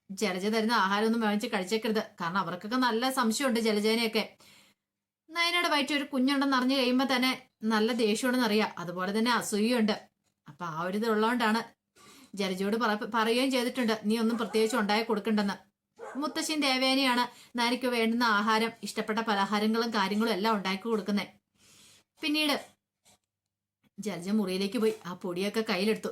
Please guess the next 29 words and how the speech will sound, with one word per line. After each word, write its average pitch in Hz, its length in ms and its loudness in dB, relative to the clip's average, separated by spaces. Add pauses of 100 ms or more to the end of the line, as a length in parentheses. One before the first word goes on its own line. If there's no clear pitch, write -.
(100)
ഇത് 180 240 -6
കലക്കി 180 380 -4
അവൾക്ക് 190 260 -2
കൊടുക്കണം, 185 400 -6 (380)
ജ്യൂസിനകത്ത് 277 640 -4
കൊടുത്താൽ 202 300 -2
മതി. 196 260 -2
അല്ല, 180 280 -8
ഇടയ്ക്കിടയ്ക്ക് 170 500 -6
ഏട്ടത്തി 202 280 -2
ജ്യൂസൊക്കെ 196 640 -4
കലക്കിക്കൊണ്ട് 220 460 -2
കൊടുക്കുന്ന 214 520 -2
കാണാം. 208 240 0 (340)
അങ്ങനെയാണെങ്കിൽ 240 680 0 (180)
ജ്യൂസിനകത്ത് 196 580 -2
കലക്കി 185 280 -4
കൊടുക്കുക 208 420 -4
എന്നൊരു 180 280 -6
ചിന്തയോടുകൂടി 196 720 -4 (580)
ജലജ 175 380 -10
അവിടെ 196 180 0
ഇരിക്കുകയാണ്. 196 400 -2 (680)
ആ 160 120 -2
സമയത്ത് 185 460 -2
നവ്യ 190 280 0
അങ്ങോട്ടേക്ക് 202 400 -2
കയറി 185 240 -2
വന്നു. 190 200 -2